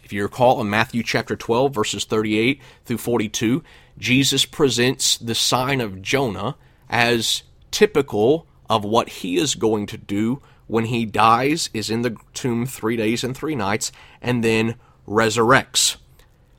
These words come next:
Estelle's treatment of this section, I believe, is superb, and he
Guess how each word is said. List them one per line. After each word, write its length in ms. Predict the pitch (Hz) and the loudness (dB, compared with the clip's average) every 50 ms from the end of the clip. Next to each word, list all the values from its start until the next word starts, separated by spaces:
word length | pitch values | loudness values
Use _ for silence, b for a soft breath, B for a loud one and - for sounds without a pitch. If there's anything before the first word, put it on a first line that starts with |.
| _ _ - | _ _ -4
Estelle's 460 | - - - - 180 185 190 170 - | -2 -2 2 6 6 6 6 4 2
treatment 500 | - - - 180 170 - - 131 131 120 | -2 -2 -2 0 0 0 2 2 2 2
of 80 | 104 | 2
this 180 | 104 117 123 - | 2 0 0 0
section, 600 | - - 120 113 - - - 110 101 101 95 127 - _ _ | 0 -2 -2 -4 -4 -4 -4 -4 -4 -6 -8 -12 -16 _ _
I 180 | - 117 131 131 | -2 0 2 2
believe, 460 | 113 104 107 110 107 104 104 95 - | 2 0 -2 -2 0 0 -2 -4 -4
is 160 | - 104 95 - | -6 -6 -4 -2
superb, 760 | - - - 101 - - - - 156 117 90 90 92 - - | -4 -4 -4 -6 -10 -6 -2 2 2 2 2 -2 -8 -12 -12
and 160 | 98 107 107 | -6 -4 -2
he 160 | 107 104 101 | -2 -2 -4